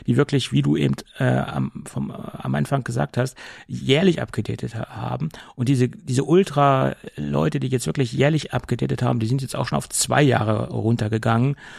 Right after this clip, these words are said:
und machen das jetzt wirklich zweijährlich. Und, ähm,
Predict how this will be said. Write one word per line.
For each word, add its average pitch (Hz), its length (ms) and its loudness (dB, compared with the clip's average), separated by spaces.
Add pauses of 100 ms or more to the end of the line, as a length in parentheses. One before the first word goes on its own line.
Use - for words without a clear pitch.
(260)
und 120 380 2
machen 127 200 2
das 120 120 2
jetzt 120 120 -2
wirklich 117 240 -2
zweijährlich. 117 720 2 (400)
Und, 110 460 2
ähm, 110 320 -4